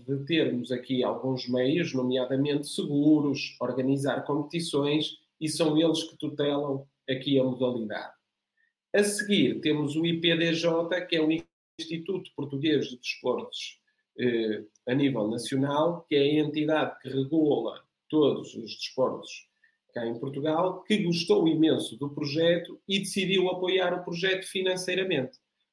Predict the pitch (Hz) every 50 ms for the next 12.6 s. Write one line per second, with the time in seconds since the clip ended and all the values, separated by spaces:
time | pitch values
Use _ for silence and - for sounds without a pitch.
0 | _ _ - 156 156 180 180 165 170 - - _ _ _ _ _ _ - 160 170
1 | 180 180 170 175 175 175 170 175 190 165 135 120 123 127 - 139 190 247 220 185
2 | 151 131 - 139 127 127 127 135 143 151 156 160 156 156 - - - - - -
3 | - _ _ _ _ _ _ _ _ _ _ _ _ - 208 208 196 202 208 208
4 | 202 - - 190 190 185 165 135 113 101 101 - - _ _ _ _ _ _ _
5 | _ _ - 135 139 139 - - - - 202 202 180 - 175 180 175 160 165 160
6 | 151 139 127 135 135 131 131 - 147 135 127 123 127 127 - - - 190 190 185
7 | 170 151 139 127 - - - 127 127 123 123 - 202 - - - - _ _ _
8 | _ - 131 147 196 190 - - 175 170 160 170 165 165 156 147 139 117 104 -
9 | - - 131 135 131 123 131 156 165 185 185 160 - - - - - 135 135 139
10 | 135 143 170 170 170 170 - - - _ _ - 214 233 226 - - 185 165 139
11 | 120 135 139 143 156 160 170 175 170 - - 196 196 180 170 156 - 156 170 170
12 | 156 147 139 - 143 147 156 160 175 - -